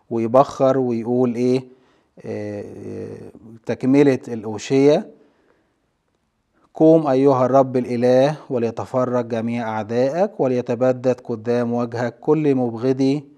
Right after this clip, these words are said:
اسمك القدوس". وبعدين يلف حوالين المذبح، يروح ناحية حضن الآب مرة تانية ويبقى وشه للشعب،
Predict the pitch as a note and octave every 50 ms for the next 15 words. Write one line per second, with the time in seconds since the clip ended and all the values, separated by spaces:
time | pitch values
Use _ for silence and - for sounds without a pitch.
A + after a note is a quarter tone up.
0 | _ _ _ - C#3+ C#3 - D3 C3+ C3 C3 - C3 C3 - - C#3+ C3+ C3+ C3
1 | C3+ A#2+ G#2+ F#2+ - - - - _ _ _ _ _ _ _ _ _ _ _ -
2 | A2 G#2 G2+ G2+ G2 G2 A2+ A2 A2 A2 G#2+ G#2+ A#2 B2+ - - - - - B2
3 | A#2+ B2 B2+ B2+ B2+ B2+ B2+ C3 C3+ C3+ C3 C3 C#3 D3 - - - _ _ _
4 | _ _ _ - G#2+ A2 A#2+ A2+ - B2 A#2+ G#2+ - - G#2+ - - - C3+ A#2
5 | A#2+ A#2 A2+ - - A#2+ A#2 A#2+ A#2+ B2 A#2+ A#2+ A2+ - - B2 B2+ C3 B2+ C3+
6 | C3+ D3 D3+ - _ - G#2+ G#2+ G#2+ G2 G#2 G#2+ A#2+ C3+ C3+ - - B2+ A#2+ A#2
7 | - - - D3 C#3+ D3 D#3 D#3+ -